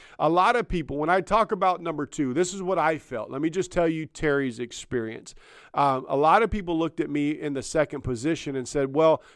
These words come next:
you don't have the authority to make that decision, um, so I need to talk to your senior leader." And, and a lot of people will just look down on you as number two and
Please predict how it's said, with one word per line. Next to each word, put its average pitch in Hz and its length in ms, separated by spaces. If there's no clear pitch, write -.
you 151 280
don't 175 220
have 147 260
the 135 120
authority 127 760
to - 140
make 135 260
that 127 180
decision, 113 580
um, 127 340
so 160 140
I 160 160
need 175 140
to 147 80
talk 135 320
to 127 360
your 131 200
senior 131 380
leader." 120 320
And, 143 280
and 147 160
a 135 60
lot 165 240
of 208 80
people 180 320
will 147 60
just 139 240
look 165 260
down 156 220
on 147 100
you 143 180
as 127 140
number 127 220
two 147 300
and 120 120